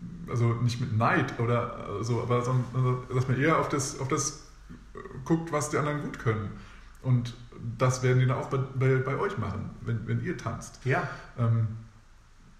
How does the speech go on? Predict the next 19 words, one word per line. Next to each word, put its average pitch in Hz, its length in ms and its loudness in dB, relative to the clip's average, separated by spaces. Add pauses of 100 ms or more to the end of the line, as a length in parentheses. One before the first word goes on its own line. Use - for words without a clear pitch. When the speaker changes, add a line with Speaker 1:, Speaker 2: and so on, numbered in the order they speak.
(120)
Speaker 1:
ja, 113 360 6
also 113 360 4 (340)
ich 127 160 2
kenne 135 220 6
da 120 140 6
auch 117 160 2
welche, 120 380 2
also 117 200 2
me-, 113 260 0
mehrere 120 460 4
Tänzer, 123 480 4
die 117 280 2
irgendwie 113 300 0
auch, - 400 -2
auch 120 80 -4
ein 120 100 4
bisschen 117 200 0
Angst 131 380 -2
haben, 120 340 2